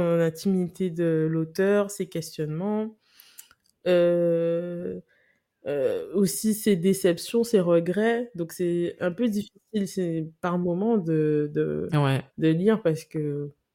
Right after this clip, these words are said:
Speaker 1: on peut aisément imaginer que c'est pas évident, surtout quand on apprend, euh, euh, certains épisodes de sa vie, euh, voilà.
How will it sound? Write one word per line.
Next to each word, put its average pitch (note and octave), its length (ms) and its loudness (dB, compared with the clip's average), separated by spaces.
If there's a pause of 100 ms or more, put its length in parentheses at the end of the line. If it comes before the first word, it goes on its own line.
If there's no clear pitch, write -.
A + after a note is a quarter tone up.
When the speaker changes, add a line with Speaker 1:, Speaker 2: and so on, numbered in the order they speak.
(100)
Speaker 1:
on E3 80 2
peut F3+ 160 2
aisément G3 420 4
imaginer E3+ 460 2
que E3 60 -14
c'est E3+ 120 -2
pas D#3+ 120 4
évident, D#3 360 0
surtout E3+ 280 -6
quand E3 240 -8
on D#3+ 80 2
apprend, D#3+ 440 -2
euh, D3+ 220 -4 (760)
euh, - 120 -6
certains E3 400 2
épisodes D#3+ 440 -2
de D3+ 120 -2
sa D#3 220 -4
vie, F#3 600 0
euh, D3+ 280 -2 (260)
voilà. D#3 300 -6